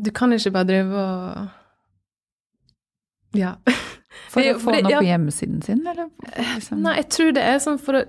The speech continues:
Speaker 1: det er jo alle folk her er veldig snille, og, mm, utrolig gavmilde. Kan jo hende at det er noe sånn at, eh, ja, det er vanskelig å si, så,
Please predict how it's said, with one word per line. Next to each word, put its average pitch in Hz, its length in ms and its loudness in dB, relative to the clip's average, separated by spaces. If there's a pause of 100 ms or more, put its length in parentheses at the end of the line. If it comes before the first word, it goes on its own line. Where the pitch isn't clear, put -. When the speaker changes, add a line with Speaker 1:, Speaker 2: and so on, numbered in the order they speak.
(120)
Speaker 1:
det 214 140 -4
er 269 60 2
jo 254 80 -2
alle 240 220 -2
folk 247 320 -4
her 226 80 -4
er 208 240 -2
veldig 196 320 -2
snille, 190 340 -2 (760)
og, 190 560 2
mm, 185 260 2 (680)
utrolig 214 460 2
gavmilde. 196 800 2 (220)
Kan 254 200 4
jo 220 80 2
hende 190 220 0
at 214 80 -4
det 220 80 0
er 202 100 0
noe 196 220 -4
sånn 196 280 -4
at, 190 220 -12
eh, 190 200 -4 (800)
ja, 247 160 -2 (500)
det 226 140 4
er 220 80 2
vanskelig 208 280 0
å - 60 -4
si, 196 400 0 (200)
så, 202 200 -6